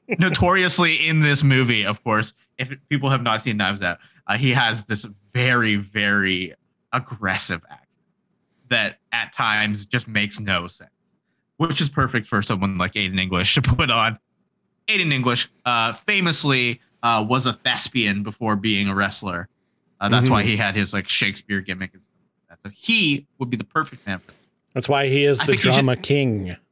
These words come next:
Speaker 2: Yes, he, he, she shows up and it's just like, "There was a crime that was committed against one of the greatest superstars <laughs> of cur-, of modern day wrestling."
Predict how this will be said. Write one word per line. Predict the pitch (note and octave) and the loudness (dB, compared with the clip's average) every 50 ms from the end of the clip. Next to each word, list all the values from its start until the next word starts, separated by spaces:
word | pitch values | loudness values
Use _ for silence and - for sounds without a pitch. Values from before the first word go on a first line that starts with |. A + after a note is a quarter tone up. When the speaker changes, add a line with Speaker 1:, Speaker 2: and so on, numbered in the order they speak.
| _ _ _ _ _ _ _ _ _ - | _ _ _ _ _ _ _ _ _ -2
Speaker 2:
Yes, | D#3+ E3+ F#3 E3+ C#3+ - - | 0 0 0 0 -2 0 2
he, | E3 E3 D3+ E3+ - - | 2 4 4 2 0 -2
he, | C3+ D#3 D#3+ | 0 0 0
she | C#3+ - A#2+ | 0 -2 -6
shows | A#2 - - A2+ A2 A2 G#2+ | -6 -6 -4 -4 -4 -2 -2
up | G2+ G#2 A2+ - A2 | -2 -2 -4 -6 -10
and | G#2 G2 | -18 -20
it's | - _ _ | -20 _ _
just | _ _ _ _ F#2 | _ _ _ _ -14
like, | F2+ - - _ _ _ _ _ _ _ _ _ _ _ | -14 -14 -14 _ _ _ _ _ _ _ _ _ _ _
"There | A#2 A#2 | -2 0
was | A#2+ A#2 B2 A#2 G#2+ G2+ | 2 4 4 4 2 2
a | A2 G2+ | 0 -2
crime | - - A#2+ A#2+ B2 B2 A2 F#2+ F2 D#2+ D#2 E2 - - _ _ - | 0 0 2 4 4 4 4 2 0 -2 -6 -10 -16 -20 _ _ -2
that | G2+ G#2 G#2 G2+ | 0 0 0 2
was | - A2 G#2+ - | 0 0 0 0
committed | - - G2+ G2 A2 A2 A#2 F#2+ F2+ - - - - | 0 -2 0 2 4 4 4 2 0 -4 -8 -12 -20
against | - - - A2 A2+ A2 G2 F2+ - - - - - - - - _ _ _ | -14 -6 -2 0 0 0 0 -2 -6 -10 -10 -10 -10 -12 -16 -20 _ _ _
one | G#2+ A2+ A#2 A2+ | -2 0 2 2
of | G#2+ G2+ - - | 2 0 0 -2
the | G#2 G2 | -8 -10
greatest | - A2 A2 A#2 A#2 G2+ G#2 F#2+ - - | -4 0 0 2 2 0 0 -2 0 0
superstars | - A#2 G#2 - G2 G2 - - F#2 F2 E2 C#2+ - - _ _ _ _ _ _ _ _ _ _ _ _ _ _ _ _ _ _ _ _ _ - | 0 0 -2 -4 -6 -8 -6 -4 -2 -2 -2 -2 -4 -10 _ _ _ _ _ _ _ _ _ _ _ _ _ _ _ _ _ _ _ _ _ -6
<laughs> | - - - - - D3 - - - _ _ _ _ _ - | -4 -4 -4 -4 -4 -6 -6 -6 -12 _ _ _ _ _ -4
of | A#2+ A2+ A2+ A2 G2+ - | -2 -2 -2 -4 -6 -8
cur-, | - - D#3 C#3+ A#2+ - | -4 -2 0 0 2 2
of | B2+ B2 A#2 | 2 2 4
modern | A#2+ B2+ C3+ C#3 C#3+ C3 B2 A#2 A2 | 4 6 6 6 4 4 4 4 4
day | A2 A#2 B2 A2+ G#2+ | 2 2 2 2 2
wrestling." | G#2 G#2 A#2 C3 B2+ - - - - | 2 2 2 2 0 -2 -6 -10 -14